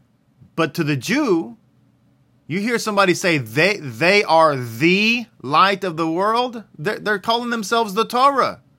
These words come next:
The Torah of truth. They're calling themselves eternal. They're calling themselves divine. They're calling themselves the,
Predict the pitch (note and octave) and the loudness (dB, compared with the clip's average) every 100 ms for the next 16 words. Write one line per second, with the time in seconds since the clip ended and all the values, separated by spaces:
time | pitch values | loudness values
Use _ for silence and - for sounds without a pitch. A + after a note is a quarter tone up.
0 | _ _ _ _ - F3 G#3+ A#3+ A#3+ A3+ | _ _ _ _ -8 -6 -2 0 2 0
1 | F#3 C4 C4 F#3 D#3+ D3 G3 A3 G#3+ G#3+ | -4 -8 -6 -2 -4 -2 0 0 -2 -6
2 | F#3 A3 A#3+ A3 G3 - _ F#3+ G#3 - | -2 0 2 0 -6 -18 _ -6 -6 -4
3 | A3+ B3+ A#3+ F3+ D3 C#3+ G#3 A3 G#3 G3 | -2 0 0 0 -2 -2 -4 -2 -4 -4
4 | A#3 A3 F#3 _ - D#3 F3+ F3 A3 A#3 | -2 -2 -2 _ -6 -4 -2 0 2 2
5 | D#3 - _ - F3+ G3 A3 G#3+ G3+ F#3 | -2 -8 _ -2 0 0 0 0 -4 -2
6 | A3+ A3 F3+ _ - D#3+ G3 F3+ | 0 0 -4 _ -2 2 2 0